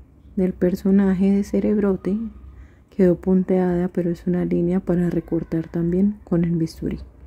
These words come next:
No recortar la parte de los pies, solo la forma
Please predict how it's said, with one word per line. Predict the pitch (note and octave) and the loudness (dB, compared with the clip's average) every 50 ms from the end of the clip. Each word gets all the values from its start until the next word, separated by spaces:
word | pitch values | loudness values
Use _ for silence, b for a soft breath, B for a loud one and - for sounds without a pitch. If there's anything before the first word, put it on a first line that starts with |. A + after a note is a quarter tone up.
| b b b b b b b b b b b b b - - - - | b b b b b b b b b b b b b -20 -20 -2 2
No | F#3+ F#3+ F#3+ G3+ A#3 B3+ B3+ - - - - | 4 4 6 6 4 2 0 -6 -16 -14 -6
recortar | F#3 F3+ F3+ - - F#3+ F3 - - F3+ F3+ F#3+ G#3+ A3+ - - - - - - - - - | -4 -4 -4 -4 -6 -6 -6 -4 -4 0 0 0 -2 -4 -12 -16 -20 -20 -20 -20 -20 -8 -4
la | F#3+ F3+ | -4 -4
parte | F3 - - F3 F3 F3+ - - F3 | -4 -4 -4 -4 -4 -4 -4 -2 -2
de | F3 E3 | -2 0
los | E3 F3 F#3 - | -2 -2 -6 0
pies, | - A3 A3+ G#3+ - - - - - - - - - | 0 0 0 0 -4 -14 -20 -20 -20 -20 -20 -20 -20
solo | - - - F3+ F3 E3+ E3+ E3+ F#3 F#3+ | -20 -4 -2 0 0 0 0 0 0 -2
la | F#3+ E3+ F3 E3 D#3+ | -2 -2 -4 -4 -6
forma | - - F#3 F3+ D#3 E3 E3+ E3+ E3 E3+ | -4 -4 -4 -4 -2 -2 -4 -4 -4 -6